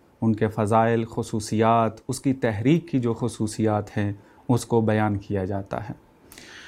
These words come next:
اور یہ بھی آپ کو معلوم ہے کہ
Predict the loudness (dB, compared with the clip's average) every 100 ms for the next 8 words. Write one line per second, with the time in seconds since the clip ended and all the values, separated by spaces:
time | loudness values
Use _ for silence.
0 | -20 -20 -20 -20 -20 0 6 8 8 6
1 | 2 4 4 2 2 4 4 4 -2 -2
2 | -2 0 0 0